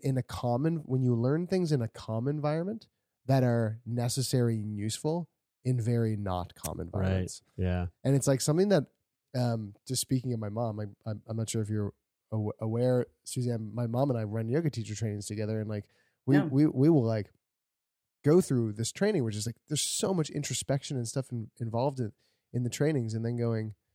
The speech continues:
Speaker 1: and then coming to a point where it's like, yeah, this is all well and good. And, like, I know that we're all very excited about, like, learning about all these things because people go through these, like, really, really am-, amazing kind of, like, self-discovery journeys. And then, and then,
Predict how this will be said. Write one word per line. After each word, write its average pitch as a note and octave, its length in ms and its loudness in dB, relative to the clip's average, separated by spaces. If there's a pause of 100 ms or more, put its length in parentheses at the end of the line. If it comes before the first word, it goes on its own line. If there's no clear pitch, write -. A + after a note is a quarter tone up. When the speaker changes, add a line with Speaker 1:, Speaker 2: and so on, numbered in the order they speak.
(1300)
Speaker 1:
and E3+ 80 4
then G3+ 100 8
coming G3 260 4
to G3 140 6
a C#3 40 6
point F#3 300 4
where B2 160 4
it's A2+ 120 -2
like, A#2 180 0
yeah, D#3 120 4
this C3 140 0
is C#3+ 140 -2
all C#3 440 4
well A#2 260 2
and A#2 160 -2
good. G#2+ 220 -2
And, B2 160 -2
like, F#2+ 360 -8 (420)
I A#2+ 80 -2
know A2+ 160 -2
that A#2+ 120 0
we're G#2+ 160 -2
all A#2 160 -2
very A2 400 -4
excited G#2+ 420 -6
about, A2 180 -6
like, G2+ 160 -6
learning G2+ 400 -6
about G#2 220 -2
all G2+ 120 -2
these G#2 220 -4
things A#2+ 280 -6
because - 240 -12
people A2+ 260 -12
go G2+ 100 -6
through G#2 200 -12
these, G2+ 180 -12
like, F2 120 -10
really, A#2 440 0 (220)
really C3 220 0
am-, G#2 180 -6 (120)
amazing A2 800 -2
kind A#2 120 -6
of, G2 60 -8
like, G2 80 -10
self-discovery G#2+ 720 -6
journeys. G2 500 -8 (840)
And B2+ 80 0
then, C#3+ 220 4 (100)
and B2+ 160 0
then, C#3 220 4